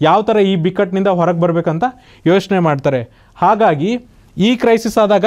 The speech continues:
ಅವತ್-, ಆ, ಆ ವರ್ಷ ಕೂಡ ಏನಾಗುತ್ತಪ್ಪ ಅಂದ್ರೆ ಜಿ ಸೆವೆನ್ ಸಮಿಟ್ ಆಗುತ್ತೆ. So ಅವ್ರು ಏನ್ ಮಾಡ್ತಾರಂದ್ರೆ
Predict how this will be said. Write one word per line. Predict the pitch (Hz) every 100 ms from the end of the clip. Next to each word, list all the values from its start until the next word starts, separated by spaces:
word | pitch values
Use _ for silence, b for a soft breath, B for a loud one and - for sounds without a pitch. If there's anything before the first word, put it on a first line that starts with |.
| 233 -
ಅವತ್-, | 175 214 220 - - - -
ಆ, | 143 143
ಆ | 135 156 226
ವರ್ಷ | 233 220
ಕೂಡ | 233 233
ಏನಾಗುತ್ತಪ್ಪ | 208 208 196 185 170
ಅಂದ್ರೆ | 156 240 254 B B -
ಜಿ | 147 247
ಸೆವೆನ್ | 240 220 220
ಸಮಿಟ್ | 208 185 180
ಆಗುತ್ತೆ. | 170 143 135 113 b b b -
So |
ಅವ್ರು | 202 233 254
ಏನ್ | 240
ಮಾಡ್ತಾರಂದ್ರೆ | 233 190 185 139 143 233